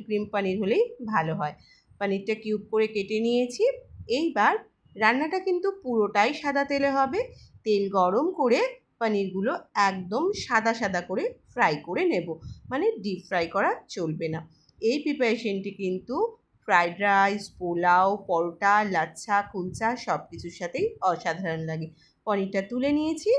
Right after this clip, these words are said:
তারপরে হলুদ ক্যাপসিকাম আর সবুজ ক্যাপসিকাম আমি হালকা ফ্রাই করে নিলাম।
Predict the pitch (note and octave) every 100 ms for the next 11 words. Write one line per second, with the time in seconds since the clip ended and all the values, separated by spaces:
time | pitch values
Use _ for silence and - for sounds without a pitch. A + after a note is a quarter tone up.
0 | - - F#3+ E3+ E3 F#3 G#3+ B4 - -
1 | - - - _ _ - - G#3+ B3+ D4+
2 | D4+ F3+ - G3 A#3 E4 C5+ - F#3 F3+
3 | - G3 G3+ - F#3 F3+ - F#3 D4 C5+
4 | - _ _ A3 B3 B3 C4 C4+ C#4+ C#4+
5 | C#4 C4+ C#4 C#4 C#4 D4